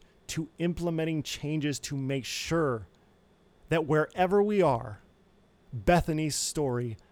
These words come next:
does not happen again.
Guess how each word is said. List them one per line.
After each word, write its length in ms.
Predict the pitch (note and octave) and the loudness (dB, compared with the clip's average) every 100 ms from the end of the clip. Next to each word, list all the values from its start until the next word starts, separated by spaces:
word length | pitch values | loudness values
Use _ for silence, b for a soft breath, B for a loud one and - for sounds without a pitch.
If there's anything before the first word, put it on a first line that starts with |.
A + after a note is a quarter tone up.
| b _ - | b _ 0
does 280 | C#3 A#2+ | 2 2
not 320 | B2 B2 A#2+ - - | 0 -2 -4 -6 -12
happen 520 | - G#2+ - G#2+ F#2 - _ _ _ | -8 -8 -6 -8 -10 -14 _ _ _
again. 340 | B2+ A#2 G#2 | -6 -4 -8